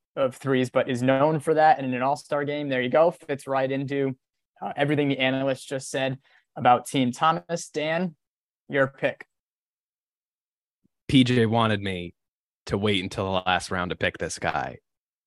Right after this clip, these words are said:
Speaker 2: And I can see him throwing his hands up. And there's a little bit of animosity because the,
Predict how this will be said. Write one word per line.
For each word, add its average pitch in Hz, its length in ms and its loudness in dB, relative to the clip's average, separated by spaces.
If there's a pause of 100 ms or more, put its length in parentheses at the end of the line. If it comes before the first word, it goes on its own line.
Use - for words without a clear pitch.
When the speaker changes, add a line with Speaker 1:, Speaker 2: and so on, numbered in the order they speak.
(440)
Speaker 2:
And 101 120 2
I 101 100 2
can 101 260 -2
see 131 300 4
him 143 260 4
throwing 139 280 6
his 131 120 4
hands 117 320 2
up. - 280 -6 (200)
And 101 180 -2
there's 101 180 -4
a 98 60 -2
little 113 200 2
bit 127 200 6
of 123 80 4
animosity 113 680 0
because 95 580 -10
the, 90 280 -6